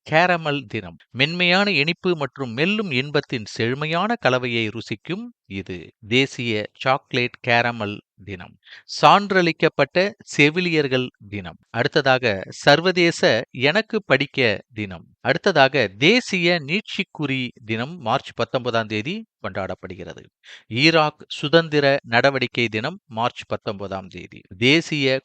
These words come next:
கோழிப்பண்ணை தினம். கொல்லைப்புற மந்தைகளின் துடிப்பான உலகத்தை ஆராய்தல்,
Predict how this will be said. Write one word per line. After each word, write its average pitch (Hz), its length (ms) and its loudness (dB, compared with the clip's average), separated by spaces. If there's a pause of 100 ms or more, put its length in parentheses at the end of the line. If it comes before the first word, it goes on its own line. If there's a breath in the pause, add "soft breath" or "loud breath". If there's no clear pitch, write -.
கோழிப்பண்ணை 147 720 -2
தினம். 92 300 -12 (160)
கொல்லைப்புற 131 680 0 (200)
மந்தைகளின் 123 580 -4
துடிப்பான 160 600 0
உலகத்தை 127 600 -2
ஆராய்தல், 107 640 -2